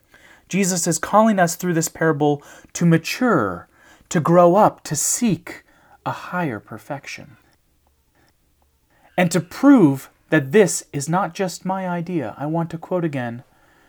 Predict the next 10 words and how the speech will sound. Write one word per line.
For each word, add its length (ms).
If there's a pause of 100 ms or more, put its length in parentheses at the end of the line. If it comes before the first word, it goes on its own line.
(280)
from 180
Saint 240
John 200
Cashin's 520
conferences 920 (1300)
on 140
perfection. 640 (2000)
This 520
is 200
what 500